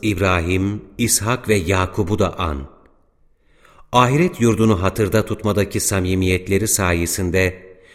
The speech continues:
onları günahlardan arındırdık. Doğrusu onlar bizim katımızda gerçekten seçkin kılınmış hayırlı kimseler arasındadırlar.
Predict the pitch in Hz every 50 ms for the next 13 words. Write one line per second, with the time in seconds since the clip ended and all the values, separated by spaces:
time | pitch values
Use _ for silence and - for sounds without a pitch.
0 | - - - - 131 135 139 139 139 135 135 131 127 - - 113 113 107 92 87
1 | 107 104 98 90 80 101 98 98 - - 107 98 92 87 85 - 85 78 - -
2 | 73 - - - - _ _ _ _ _ _ _ _ _ _ _ _ _ _ _
3 | _ _ _ - _ - - 113 123 135 147 160 170 165 - 214 - - - -
4 | - 120 123 127 131 143 147 151 147 - - - 101 104 113 110 139 180 175 170
5 | - 120 - - 113 113 104 90 90 113 113 104 - - - - - - 101 117
6 | 139 156 160 - - 131 - - 127 120 117 113 - - - 113 104 - - -
7 | 165 156 - - - 104 107 104 104 104 104 98 - - - - - - - _
8 | - - 113 120 120 113 143 - - - 113 101 - - 107 98 104 101 95 87
9 | 90 85 - - 87 76 80 80 - 80 78 80 76 69 71 - -